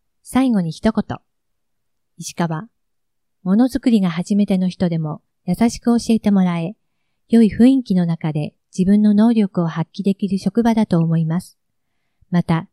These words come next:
製品が作られる過程を見られるので、ものが作られる楽しさを感じられる会社だと思います。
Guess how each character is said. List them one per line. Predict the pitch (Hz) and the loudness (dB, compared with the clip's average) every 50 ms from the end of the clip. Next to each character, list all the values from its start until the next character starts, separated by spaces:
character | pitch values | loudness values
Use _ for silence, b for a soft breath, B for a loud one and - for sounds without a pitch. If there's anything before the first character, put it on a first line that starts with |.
| _ _ | _ _
製 | - - 233 262 | -4 0 0 0
品 | 262 - - 247 240 226 | 0 0 0 0 0 2
が | 190 175 - | 0 0 -2
作 | - - 202 | -2 -4 -2
ら | 190 185 | -2 0
れ | 180 175 | 0 -2
る | 170 180 | -2 -4
過 | - - | -6 -6
程 | - - - 208 214 220 | -8 -4 -2 0 0 2
を | 214 | 2
見 | 202 196 196 | 2 2 2
ら | 208 226 | 2 2
れ | 233 233 | 2 2
る | 214 196 | 0 0
の | 170 165 156 | 0 -2 -2
で、 | 151 147 - - _ _ _ _ _ _ _ _ _ _ | -4 -6 -10 -12 _ _ _ _ _ _ _ _ _ _
も | 180 196 | 2 4
の | 208 220 208 | 4 6 4
が | 202 196 | 4 2
作 | - - - 220 | 0 0 0 2
ら | 208 208 | 2 4
れ | 202 202 | 2 2
る | 185 190 185 | 0 0 0
楽 | - 175 175 190 214 | 0 0 0 0 0
し | 214 - | 0 0
さ | - 196 180 170 | 0 0 0 0
を | |
感 | - - - 175 190 208 | -2 -2 -2 -2 -2 -2
じ | - - | -2 -2
ら | 214 214 | -2 -2
れ | 220 214 | -2 -4
る | - - | -6 -4
会 | - 208 208 196 | -2 0 0 0
社 | - 220 | -2 -2
だ | 202 220 208 | -2 -2 -2
と | - 202 185 | -2 -2 -2
思 | 180 175 165 | -2 -4 -6
い | 160 | -8
ま | 156 156 156 160 | -8 -10 -12 -14
す。 | - - | -16 -20